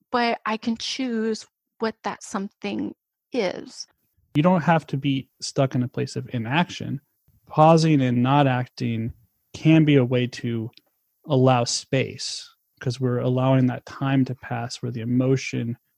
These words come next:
Speaker 2: is not, like, we're not full red, but we're allowing that time and space to pass by just deciding, like, "Okay, I'm not gonna react in the moment." But that doesn't mean you can't choose to do something and substitute action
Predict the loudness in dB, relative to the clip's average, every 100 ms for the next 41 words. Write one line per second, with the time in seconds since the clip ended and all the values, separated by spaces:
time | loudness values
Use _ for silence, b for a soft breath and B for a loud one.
0 | _ -6 -2 0 0 -2 _ _ _ _
1 | -10 -8 -2 0 0 0 2 4 6 2
2 | 0 -4 -10 _ _ _ _ _ -4 -2
3 | 0 2 4 4 2 -4 -4 -2 -4 -6
4 | -10 -10 -14 -10 -6 -6 -8 -14 -16 _
5 | -10 -6 -6 -8 -8 -6 -6 -6 -10 -10
6 | -10 -10 -8 -2 -2 -2 -4 -8 -8 -10
7 | -10 -8 -6 -4 -4 -4 -8 -14 _ _
8 | _ _ -4 0 2 4 6 8 8 6
9 | 0 _ _ _ -6 -2 -2 0 -2 -2
10 | 0 0 0 -2 -8 -6 -6 -8 -8 -8
11 | -8 -8 0 0 0 -8 -10 -10 -12 -16
12 | _ _ -10 -8 -8 -14 -14 -16